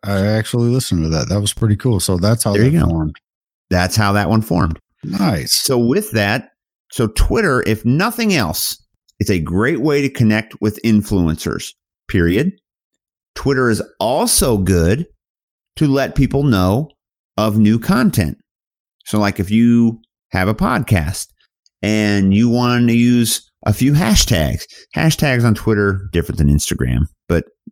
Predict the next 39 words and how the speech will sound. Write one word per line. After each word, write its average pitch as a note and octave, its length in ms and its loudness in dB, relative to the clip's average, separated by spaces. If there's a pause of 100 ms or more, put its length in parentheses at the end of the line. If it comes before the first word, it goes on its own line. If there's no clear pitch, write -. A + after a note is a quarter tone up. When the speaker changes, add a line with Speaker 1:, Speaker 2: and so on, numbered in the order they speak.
Speaker 2:
again, E2+ 600 0
different D#2+ 260 0
show. - 260 -6 (1040)
Throw C3 240 0
up E3+ 120 -2
a D3 60 -2
few D3 540 0
hashtags. G#2 420 -2
Like, A2 220 -4
Doug, D#3 260 -2
if - 160 -4
you A#2 120 2
were B2+ 80 0
to A#2+ 80 0
start G2+ 220 -2
a F#2 60 0
Twitter F2 340 0
account E2 380 -2 (680)
and F#2 420 2
you G2 100 4
were F#2 100 2
to F2 80 0
start F#2 260 -2
the - 60 -4
Smooth F#2+ 340 2
Swings F#2+ 360 0
Podcast G2 560 0
Twitter D3+ 280 -2
account, G2 380 -2 (460)
Speaker 1:
Which G#2+ 200 -6
I - 40 0
Speaker 2:
every A#2+ 180 0
Speaker 1:
did. F2 80 -4
Speaker 2:
time A#2+ 260 -2
you A#2 140 0
put A#2 220 -2
out A2 200 0
a G2+ 40 -2
podcast C3+ 720 -4